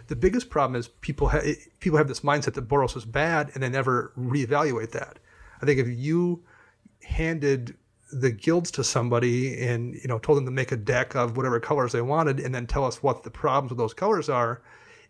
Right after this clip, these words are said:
absent anything they've heard in the past or anything they've been told, I just don't know if they're gonna point out a lot of these things as problems with Boros the way they do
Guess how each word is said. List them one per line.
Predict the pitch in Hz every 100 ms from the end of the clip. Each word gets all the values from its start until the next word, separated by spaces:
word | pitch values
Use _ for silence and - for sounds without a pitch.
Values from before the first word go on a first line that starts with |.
| _
absent | 143 147 143 - 147 139 - _
anything | 156 151 139 151 131
they've | 127
heard | - 147
in | 123
the | 120
past | - 127 127 127 -
or | 127 120
anything | 123 123 135
they've | 120
been | 123 117
told, | - 180 147 131 123 - - - - _
I | - 151
just | 127 151 127
don't | 156 156 143
know | 139 147
if | -
they're | 143
gonna | 131 131
point | 117 - 156 135
out | 147
a | 139
lot | 127 127
of | 123
these | 123 117
things | - 127 127 120
as | - 127 123 117 117 - - _ _ - - -
problems | - 139 131 127
with | 127 117
Boros | 139 160 147 123 -
the | 123
way | 120 123
they | 120 120
do | 113 127 123 117